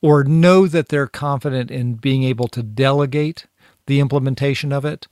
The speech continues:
uh, after you do a couple of years of tax returns, I've had people be like, "Oh, yeah, yeah, look, our, our tax bill has gone down, and, oh, we are getting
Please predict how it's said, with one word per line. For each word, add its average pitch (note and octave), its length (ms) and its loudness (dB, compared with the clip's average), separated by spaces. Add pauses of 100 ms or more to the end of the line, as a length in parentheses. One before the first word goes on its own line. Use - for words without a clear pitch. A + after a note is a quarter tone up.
(400)
uh, A#2 360 -2 (160)
after D#3 300 -2
you G3+ 80 -2
do E3+ 140 0
a D3 60 -2
couple D#3 260 -4
of C#3 60 -2
years C#3 400 -2
of B2 260 -4
tax C#3+ 380 -4
returns, A2 440 -8
I've A#2+ 140 -8
had C#3 200 -4
people B2 260 -6
be B2+ 120 -6
like, C3+ 220 -6
"Oh, B3 160 -4
yeah, C4+ 220 -6
yeah, A3+ 240 -4
look, D#3+ 320 -4
our, A#2+ 280 -4
our C#3 120 -4
tax - 280 -6
bill F3+ 160 -2
has F3 240 -2
gone A#2 240 -2
down, A2 380 -8
and, A#2 140 -10
oh, E3 140 -2
we F#3 140 0
are G#3 160 0
getting D3 400 0